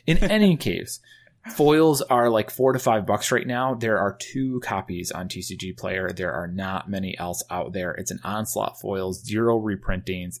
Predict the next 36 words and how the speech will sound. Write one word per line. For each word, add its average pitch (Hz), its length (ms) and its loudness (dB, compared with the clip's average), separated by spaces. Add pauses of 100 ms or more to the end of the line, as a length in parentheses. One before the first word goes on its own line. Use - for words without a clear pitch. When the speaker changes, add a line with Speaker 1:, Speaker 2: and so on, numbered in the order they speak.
Speaker 1:
It's 117 240 -6
unlikely 120 560 -2
to 143 80 -4
show 143 240 2
up 143 140 -2
in 131 100 -2
the 123 80 0 (180)
tribal 113 360 -2
decks 135 240 -2
this, - 260 -2 (100)
um, 131 300 -4 (440)
fall, 139 420 4
I 139 80 0
think. 170 320 -2 (340)
But 123 160 2
even 127 220 0
if 113 100 -4
it 98 160 0
does, 98 460 -2
you're 95 260 -2
looking 90 240 -6
at - 100 -14
foils. - 520 -8
I 107 60 -4
mean, 98 120 -4
non-foils 92 560 -2
still, 101 300 -2
there's, 76 340 -6
like, 64 300 -10 (420)
fifteen, 95 420 -6
there's, 90 220 -6
like, 82 120 -10
twenty 87 260 -4
copies. 82 560 -4
So, 87 300 -6 (280)
uh, 92 280 0